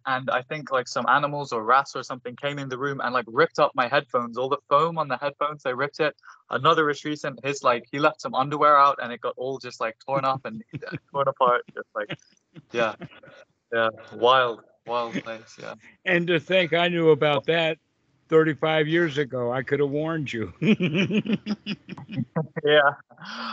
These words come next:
Speaker 1: Oh,
Speaker 2: This
Speaker 1: I, I
Speaker 2: is
Speaker 1: learned my le-
Speaker 2: exactly and precisely why there actually is a rule that monks do not keep food overnight, because that's going to get them attacked.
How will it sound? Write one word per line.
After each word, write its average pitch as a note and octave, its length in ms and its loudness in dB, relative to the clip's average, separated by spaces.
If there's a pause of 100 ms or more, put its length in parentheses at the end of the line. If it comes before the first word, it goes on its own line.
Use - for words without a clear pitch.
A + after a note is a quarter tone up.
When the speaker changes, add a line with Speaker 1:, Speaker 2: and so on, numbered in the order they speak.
(240)
Speaker 1:
Oh, A#2 80 -2
Speaker 2:
This E3 280 6
Speaker 1:
I, B2 60 4
I - 20 4
Speaker 2:
is C3+ 100 0
Speaker 1:
learned D#3+ 220 2
my C#3+ 80 4
le- E3 120 6
Speaker 2:
exactly E3 420 0
and D#3 240 2
precisely D#3 640 -6
why B2+ 300 -2
there B2+ 200 -4
actually B2+ 520 -4
is D#3+ 260 4
a C#3 80 -4
rule G#2+ 500 -6
that B2+ 280 -2
monks B2+ 400 -4
do C3 280 -2
not C3 360 0
keep C#3+ 340 0
food F#3 400 2
overnight, G#2+ 720 -2 (100)
because A2 480 0
that's C3 260 0
going C#3 280 -2
to B2+ 100 0
get A#2+ 280 2
them B2 160 2
attacked. - 640 -2